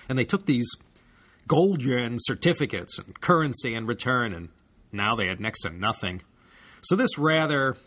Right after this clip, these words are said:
spectacular example, sort of illustrates the kind of mistakes and mismanagement that became the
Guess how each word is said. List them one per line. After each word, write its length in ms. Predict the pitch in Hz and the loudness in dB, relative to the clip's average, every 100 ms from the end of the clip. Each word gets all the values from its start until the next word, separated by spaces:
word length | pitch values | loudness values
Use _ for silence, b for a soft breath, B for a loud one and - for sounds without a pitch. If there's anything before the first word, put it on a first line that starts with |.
| b _ | b _
spectacular 1080 | - - - 151 - - 156 139 143 123 117 | 2 2 2 -2 -4 -2 0 0 -2 0 0
example, 560 | 107 104 120 117 104 101 | 0 0 0 0 -2 -2
sort 220 | - 240 | 0 0
of 100 | 160 | 0
illustrates 580 | 131 147 - - 117 - | 0 0 2 0 0 -2
the 60 | - | -4
kind 240 | - 135 | -2 -2
of 80 | 107 | -2
mistakes 800 | 101 - - 160 156 151 - - | 0 2 2 2 2 0 -2 -2
and 200 | 92 98 B B B B | -4 -10 B B B B
mismanagement 1080 | 127 143 - 139 156 160 151 120 113 101 95 | 2 4 4 4 4 4 2 -4 -6 -6 -4
that 160 | 113 | -2
became 360 | 123 - 139 123 | -2 -2 -2 0
the 180 | 101 | -4